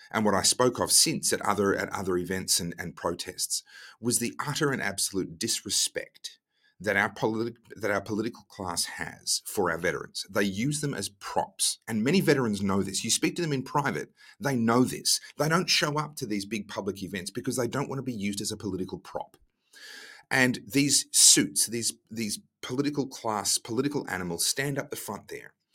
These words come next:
and use, you know, glowing language about our veterans, which our veterans deserve. And they, they speak of freedom, and they speak of sacrifice, and they speak of all of these things that they have absolutely no understanding of.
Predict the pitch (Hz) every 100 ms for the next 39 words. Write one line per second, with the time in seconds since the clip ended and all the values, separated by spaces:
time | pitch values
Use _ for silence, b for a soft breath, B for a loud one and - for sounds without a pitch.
0 | B B B - 123 110 113 107 - -
1 | 117 110 98 98 117 127 120 104 98 90
2 | 78 73 78 87 82 80 73 80 104 101
3 | 98 90 85 78 76 - 87 69 64 -
4 | _ B B B 101 95 92 90 98 -
5 | 147 147 127 - - 127 101 80 85 -
6 | 127 101 - - - - 101 104 95 98
7 | 101 - 135 135 107 107 92 87 - -
8 | 95 85 B B 110 110 101 104 113 135
9 | - 117 - 101 98 92 85 76 - 98
10 | 95 82 - - -